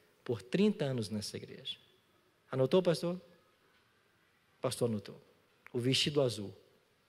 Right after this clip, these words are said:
do guarda-roupa. Segundo ponto, pastor.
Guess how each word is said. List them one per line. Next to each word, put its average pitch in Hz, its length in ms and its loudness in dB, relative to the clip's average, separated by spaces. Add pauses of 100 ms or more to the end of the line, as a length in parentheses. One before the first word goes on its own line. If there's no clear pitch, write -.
do - 80 -4
guarda-roupa. 113 560 0 (1600)
Segundo 185 440 6
ponto, 175 280 6
pastor. - 400 -8